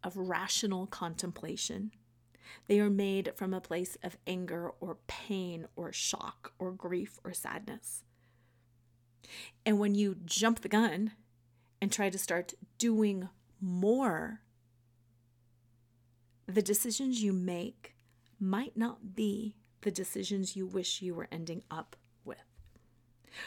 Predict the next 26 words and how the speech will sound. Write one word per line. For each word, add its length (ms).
So 180
that 160
whole 360
first 340
week, 320
just 560
allow. 540
I'm 140
sorry, 300
whole 200
first 300
month, 340
allow. 480
Allow 340
others 340
to 100
hold 340
you 140
and 120
support 400
you. 140
Ask 460
for 160
what 320
you 200
need. 480